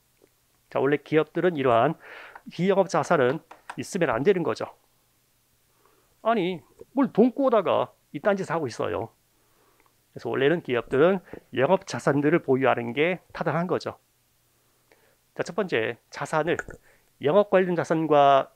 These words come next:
비영업 관련 자산으로 구분하겠다. 괜찮아요? 영업 관련 자산과 비영업 자산으로 구분하겠다. 자, 우리는 발생될 현금 흐름의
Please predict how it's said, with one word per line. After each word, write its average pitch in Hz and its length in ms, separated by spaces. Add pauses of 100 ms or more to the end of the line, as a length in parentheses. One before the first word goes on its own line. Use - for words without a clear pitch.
비영업 180 380
관련 151 180
자산으로 143 520
구분하겠다. 151 640 (280)
괜찮아요? 117 480 (1200)
영업 139 160
관련 135 200
자산과 131 680 (240)
비영업 143 260
자산으로 123 300
구분하겠다. 143 800 (1600)
자, 139 100
우리는 147 280
발생될 175 920
현금 254 340
흐름의 185 320